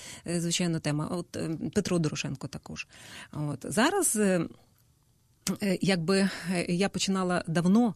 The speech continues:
е, е, дві тисячі п'ятий рік, от, м, перші портрети мої, так? От.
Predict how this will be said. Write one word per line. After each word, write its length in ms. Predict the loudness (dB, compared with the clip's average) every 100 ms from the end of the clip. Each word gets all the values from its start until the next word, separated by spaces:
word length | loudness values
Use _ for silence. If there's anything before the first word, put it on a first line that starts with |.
| -4
е, 100 | -2
е, 520 | 0 0 -2 -6 -8 -10 -12 -10 -10 -12 -14 -10
дві 360 | -6 -4 -2
тисячі 220 | 0 -2
п'ятий 480 | 0 0 0 0 0
рік, 220 | 0 -2
от, 200 | -8 -8
м, 220 | -10 -8 -2
перші 200 | -2 -2
портрети 380 | -6 -8 -8 -6
мої, 140 | -8
так? 260 | -8 -10 -10 -16 -16 -14 -16 -6
От. 240 | -4 -4